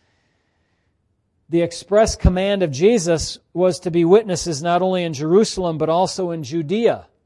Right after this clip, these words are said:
and Samaria and the under-, uttermost parts of the earth. But in Matthew chapter ten, Jesus gave a different instruction.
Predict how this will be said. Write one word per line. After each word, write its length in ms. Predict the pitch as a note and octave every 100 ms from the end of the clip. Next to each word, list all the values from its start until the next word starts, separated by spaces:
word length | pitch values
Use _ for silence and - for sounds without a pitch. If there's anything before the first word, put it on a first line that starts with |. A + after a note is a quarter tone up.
| _ _ _ _ _
and 160 | B2 B2+
Samaria 720 | D#3+ E3+ A3 G3+ B2+ G2+ F#2 C#3
and 240 | C3+ D3
the 100 | D3+
under-, 300 | D#3 E3+ F#3
uttermost 480 | F3 E3 E3+ E3 -
parts 300 | - E3+ E3+
of 80 | D#3
the 160 | D#3 F#3
earth. 420 | G3 G#2+ - _ _ _ _ _ _ _ _ _
But 140 | - D#3+
in 140 | D3+
Matthew 400 | D#3+ F#3+ E3+ E3+
chapter 440 | - F3+ E3+ D#3+ C3+
ten, 480 | G3+ A3 F3 F3+ _ _ _ _ _
Jesus 420 | - F3+ D3 C#3 -
gave 220 | F3 D#3
a 40 |
different 340 | C#3 G#3+ E3 B2+
instruction. 640 | A2 - G2+ - G2+